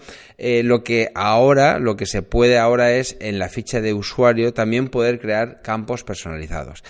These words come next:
Esto abre, mm, muchas posi-, bueno, más que muchas posibilidades, pues nos da un poquito más de margen a la hora de poder tener una ficha de usuario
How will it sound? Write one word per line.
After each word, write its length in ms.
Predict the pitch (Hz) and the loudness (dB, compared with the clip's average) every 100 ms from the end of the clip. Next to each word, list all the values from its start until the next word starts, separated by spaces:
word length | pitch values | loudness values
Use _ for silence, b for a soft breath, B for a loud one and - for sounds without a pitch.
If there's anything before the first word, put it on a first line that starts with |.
| B - | B -2
Esto 340 | 147 - 196 - | 0 0 0 0
abre, 300 | 127 151 - | 0 0 -2
mm, 480 | 117 107 104 104 110 | -4 -4 -4 -4 -4
muchas 260 | 127 151 | -2 -4
posi-, 220 | - 98 | -6 -8
bueno, 240 | 101 147 92 | -6 -6 -6
más 240 | 107 135 | -6 -6
que 80 | 165 | -6
muchas 240 | 156 165 | -6 -6
posibilidades, 540 | - 139 143 139 147 B B B | -8 -6 -2 0 -2 B B B
pues 160 | - 113 | -4 -2
nos 160 | 101 | -2
da 240 | 101 131 - | 2 2 2
un 140 | 143 | -4
poquito 360 | 127 123 127 127 | -6 -8 -6 -4
más 220 | 117 120 | -4 -6
de 120 | 113 | -6
margen 500 | 101 98 98 - 80 B B B - | -2 -2 -2 -8 -12 B B B -2
a 120 | 104 | 4
la 140 | 107 | 6
hora 160 | 113 120 | 6 4
de 140 | 123 | 2
poder 260 | 117 107 113 | 0 -2 -2
tener 360 | 117 113 117 - | -4 -4 -4 -6
una 260 | 117 107 | -6 -6
ficha 340 | - 123 - 104 | -8 -10 -6 -4
de 100 | 113 | -4
usuario 760 | - 113 113 113 107 107 127 | -6 -2 0 2 2 0 -2